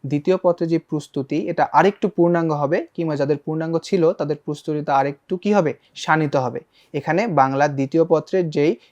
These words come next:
নির্মিত অংশ এবং ব্যাকরণ অংশ, দুটার উপরেই সমভাবে ফোকাস করা হয়েছে। এবং এখানে শর্ট টেকনিক অজস্র বলা যায়, অজস্রই বলা যায়,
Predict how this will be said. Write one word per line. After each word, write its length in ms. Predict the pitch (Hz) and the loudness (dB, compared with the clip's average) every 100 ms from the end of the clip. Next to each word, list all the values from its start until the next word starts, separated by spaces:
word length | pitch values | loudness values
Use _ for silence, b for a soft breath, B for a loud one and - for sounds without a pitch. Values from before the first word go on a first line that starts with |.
| - | -6
নির্মিত 420 | 147 156 180 180 | 0 2 0 2
অংশ 320 | 202 151 143 | 2 2 0
এবং 260 | 185 160 143 | -2 -2 0
ব্যাকরণ 360 | 135 135 139 139 | 0 0 0 -2
অংশ, 220 | 139 190 | -4 -2
দুটার 420 | 170 147 170 165 | -2 0 2 2
উপরেই 320 | 156 170 180 | 2 2 2
সমভাবে 460 | 190 151 151 160 160 | 0 -6 -4 0 -2
ফোকাস 360 | - 143 151 | -2 -4 -4
করা 280 | - 147 143 | -2 0 0
হয়েছে। 340 | 143 135 - - b b - | 0 -4 -4 -6 b b -2
এবং 260 | 160 165 | 0 0
এখানে 220 | 151 175 202 | -2 -4 -6
শর্ট 380 | - 165 202 - - | 2 6 6 2 2
টেকনিক 560 | 196 - 185 190 247 - | 2 4 2 2 0 -4
অজস্র 840 | 143 143 147 196 - - 226 220 - _ _ _ 170 | 2 4 6 4 2 4 6 6 0 _ _ _ -2
বলা 220 | 160 160 | 2 4
যায়, 200 | 165 165 | 4 4
অজস্রই 400 | 180 214 - 269 | 4 2 4 6
বলা 220 | 220 175 | 8 6
যায়, 280 | 143 131 | 6 2